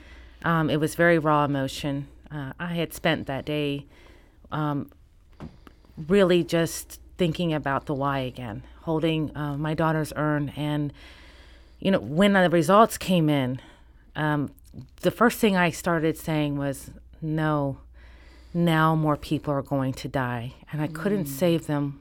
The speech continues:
Speaker 1: like I couldn't save my daughter. And I felt that responsibility on my shoulders. I knew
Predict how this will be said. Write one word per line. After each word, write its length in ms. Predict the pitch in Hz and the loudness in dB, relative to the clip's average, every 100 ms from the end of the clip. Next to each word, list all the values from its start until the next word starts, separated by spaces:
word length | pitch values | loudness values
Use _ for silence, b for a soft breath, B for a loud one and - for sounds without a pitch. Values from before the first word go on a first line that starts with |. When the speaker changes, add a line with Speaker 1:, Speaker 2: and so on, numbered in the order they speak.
| - | -8
Speaker 1:
like 220 | 156 - | -8 -6
I 80 | 139 | -8
couldn't 420 | - 170 160 120 | -6 -4 -2 -4
save 300 | - 156 139 | -4 -4 -4
my 180 | 139 131 | -4 -8
daughter. 460 | 123 117 107 - 117 - b b b b b b b - | -6 -8 -8 -12 -16 -20 b b b b b b b 0
And 320 | 180 170 165 | 4 4 4
I 140 | 156 170 | 2 2
felt 460 | - 220 240 240 | 0 0 0 0
that 220 | 202 190 - | 0 0 2
responsibility 1120 | 165 - 180 175 - 143 156 151 143 139 107 | -4 -4 -2 -2 -2 -2 2 2 0 -4 -6
on 160 | 135 | -6
my 140 | 139 120 | -6 -6
shoulders. 540 | - 139 113 98 - - | -2 -2 -2 -8 -10 0
I 260 | 170 208 | 2 4
knew 640 | 226 190 175 160 135 117 | 4 2 2 2 2 -2